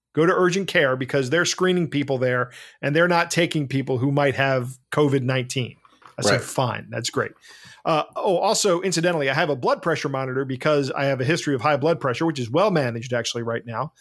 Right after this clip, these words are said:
Speaker 1: So no health concern there. But, um, uh,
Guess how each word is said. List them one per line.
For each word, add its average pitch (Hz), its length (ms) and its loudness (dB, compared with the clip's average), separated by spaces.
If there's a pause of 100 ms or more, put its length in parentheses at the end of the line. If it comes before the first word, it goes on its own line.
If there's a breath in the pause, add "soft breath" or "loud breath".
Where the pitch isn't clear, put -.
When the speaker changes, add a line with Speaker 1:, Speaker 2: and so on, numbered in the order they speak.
(200 soft breath)
Speaker 1:
So - 140 -4
no 156 140 4
health 156 240 2
concern 135 360 -2
there. 139 320 2 (380 loud breath)
But, 147 340 0
um, 139 500 0 (640)
uh, 143 300 -2